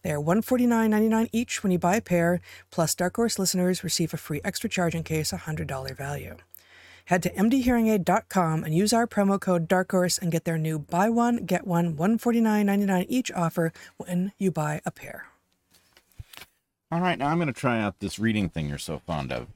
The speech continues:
Speaker 2: See how I do. Our
Speaker 1: You got
Speaker 2: second
Speaker 1: this.
Speaker 2: spon-, what?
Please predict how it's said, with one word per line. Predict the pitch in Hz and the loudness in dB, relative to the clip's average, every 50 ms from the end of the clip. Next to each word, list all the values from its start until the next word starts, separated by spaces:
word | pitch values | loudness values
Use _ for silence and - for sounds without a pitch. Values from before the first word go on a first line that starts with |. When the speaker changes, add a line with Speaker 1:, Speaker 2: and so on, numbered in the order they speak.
| _ _ _ _ _ _ - _ - | _ _ _ _ _ _ -20 _ -8
Speaker 2:
See | 92 85 | -6 -4
how | 82 85 82 | -2 0 2
I | 85 82 | 2 2
do. | 78 82 73 64 - - _ _ _ _ _ _ _ _ _ _ _ _ - | 2 0 -2 -2 -4 -12 _ _ _ _ _ _ _ _ _ _ _ _ 0
Our | 95 98 101 101 98 101 | 2 4 4 4 4 2
Speaker 1:
You | |
got | 95 190 | 4 4
Speaker 2:
second | 170 101 101 110 | 2 4 4 2
Speaker 1:
this. | 160 - | 2 2
Speaker 2:
spon-, | - 113 113 - _ _ _ _ _ _ _ _ _ _ _ _ _ - | 2 2 2 0 _ _ _ _ _ _ _ _ _ _ _ _ _ -8
what? | - - | -8 -8